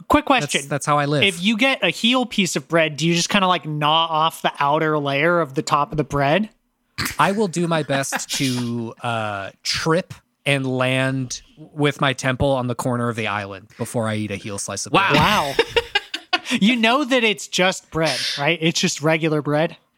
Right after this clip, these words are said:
Speaker 1: It
Speaker 2: <laughs> It's different though, doesn't it?
Speaker 1: No,
Speaker 3: No,
Speaker 1: it,
Speaker 3: see,
Speaker 1: it
Speaker 3: with the,
Speaker 1: be bread.
Speaker 3: with the
Speaker 1: It be
Speaker 3: heel,
Speaker 1: bread.
Speaker 3: with the heel, I pull, I pull a, a, a Taylor. I'll just, I'll,
Speaker 2: Oh, Taylor?
Speaker 3: I'll, I'll pull the Taylor's technique.
Speaker 2: Oh, the, uh, Taylor. Okay, I understand now.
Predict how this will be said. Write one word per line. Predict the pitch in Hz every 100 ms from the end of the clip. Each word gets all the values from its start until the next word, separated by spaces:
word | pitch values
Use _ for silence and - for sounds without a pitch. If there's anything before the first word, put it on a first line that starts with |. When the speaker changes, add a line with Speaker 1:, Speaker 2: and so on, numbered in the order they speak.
| -
Speaker 1:
It | 156 -
Speaker 2:
<laughs> | 196 151 - 202 571
It's | 233 -
different | - 226 226 170
though, | 151 139
doesn't | 139 160 135
it? | 131 254 -
Speaker 1:
No, | 170 214 139 220
Speaker 3:
No, | 214
Speaker 1:
it, | 214
Speaker 3:
see, | -
Speaker 1:
it | 247
Speaker 3:
with | 196
the, |
Speaker 1:
be | 262 -
bread. | 190 220 170 - 214
Speaker 3:
with |
the | 226
Speaker 1:
It | 240
be | 214
Speaker 3:
heel, | 208 190
Speaker 1:
bread. | 180 185 147 208
Speaker 3:
with |
the | 226
heel, | 196 285 311 269
I | 190 202
pull, | 226 208 -
I | 160
pull | - 180
a, | 175 -
a, | 156 156 151
a |
Taylor. | 151 190 220 180 - _ _ _ _ _
I'll | 139
just, | 143 151 - -
I'll, | 139 - -
Speaker 2:
Oh, | 135 127 - - -
Taylor? | - 143 165
Speaker 3:
I'll, | 139 -
I'll | 156
pull | - 180 170
the | - 165
Taylor's | 165 190 226 147 - _ _
technique. | - 151
Speaker 2:
Oh, | 170 156 104
the, | 123 139
uh, | 135 135
Taylor. | - 143 135 156
Okay, | 151 135 117
I | 131
understand | 135 113 113 107
now. | 107